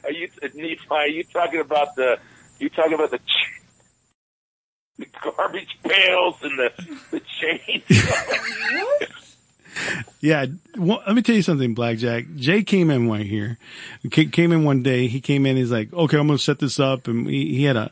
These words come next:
Speaker 2: like a, a whole section of pipes and chains and garbage pails and everything else. I re-,
Speaker 1: It was
Speaker 2: he
Speaker 1: industrial, man.
Speaker 2: It was
Speaker 1: That's what it
Speaker 2: industrial.
Speaker 1: was.
Speaker 2: I don't know what the hell he was doing, but, you know, he was in there banging his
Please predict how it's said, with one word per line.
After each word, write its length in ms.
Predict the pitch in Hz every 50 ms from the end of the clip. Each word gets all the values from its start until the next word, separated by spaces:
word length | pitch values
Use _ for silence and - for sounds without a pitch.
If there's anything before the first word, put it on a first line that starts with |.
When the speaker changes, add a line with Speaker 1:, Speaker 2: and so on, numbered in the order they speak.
| _ -
Speaker 2:
like 200 | 123 117 101 -
a, 160 | 113 107 - - - - - _ _ _ -
a 100 | 131 110
whole 720 | 90 - 135 143 151 156 156 156 156 151 151 139 131 135 - _ _ -
section 440 | - - - 156 151 - 165 139
of 180 | 123 104 - _
pipes 460 | - 156 147 143 151 151 131 - - -
and 220 | 123 120 120 110
chains 680 | - - - 156 151 151 147 143 147 151 156 139 120
and 200 | 120 113 104 95 - - - - _ - - - 117
garbage 500 | 185 180 170 160 170 170 175 151 - -
pails 540 | - 156 151 147 143 143 147 147 147 135
and 100 | 135 135
everything 320 | 139 143 139 - 143 143 143
else. 380 | 147 147 147 147 139 - - - _ - - - - - _ _ _
I 80 | - 147
re-, 160 | 147 170 220 -
Speaker 1:
It 80 | -
was 100 | 160 -
Speaker 2:
he 100 | - 247
Speaker 1:
industrial, 500 | 165 175 175 - - - 175 160 135 113
man. 320 | 98 95 101 101 101 117 185
Speaker 2:
It 80 | 190
was 140 | 196 220 196
Speaker 1:
That's 0 |
what 20 |
it 20 | 202
Speaker 2:
industrial. 460 | 190 185 196 202 196 - 165 165 151
Speaker 1:
was. 40 | 151
Speaker 2:
I 40 | 170
don't 80 | 196 214
know 80 | 214
what 200 | 208 190 208 208 214
the 80 | 202
hell 160 | 185 196 202 202
he 80 | 180
was 160 | 165 147 127 120
doing, 400 | 120 151 180 185 170 151 139 120
but, 220 | 135 123 120 - - _ _ _ _ _ _ _ _ _ _ _ _ _ _
you 100 | 147 147
know, 120 | 147 143 131
he 120 | 127 170
was 140 | 185 165 156
in 100 | 170 175
there 120 | 170 165 147
banging 500 | 120 107 143 151 156 160 156 151 147 139
his 320 | 139 131 117 - -